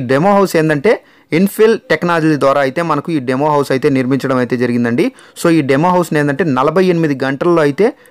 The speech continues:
నిర్మించవచ్చు అని చెప్పేసి రాజమహేంద్రవరం ఎంపీ భరత్రామ్ గారు అయితే చెప్పడం అయితే జరిగింది.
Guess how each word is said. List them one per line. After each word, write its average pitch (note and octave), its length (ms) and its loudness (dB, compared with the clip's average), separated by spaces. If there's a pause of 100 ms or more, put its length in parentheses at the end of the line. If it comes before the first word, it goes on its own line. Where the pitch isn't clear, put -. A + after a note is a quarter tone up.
(140)
నిర్మించవచ్చు D#3 560 2
అని C3+ 140 0
చెప్పేసి C#3+ 360 0 (480)
రాజమహేంద్రవరం D#3 840 0 (320)
ఎంపీ D3 240 0 (320)
భరత్రామ్ D#3 480 -2
గారు B2+ 160 0
అయితే D#3+ 220 -6
చెప్పడం C3+ 320 -2
అయితే B2+ 200 -6
జరిగింది. B2 320 2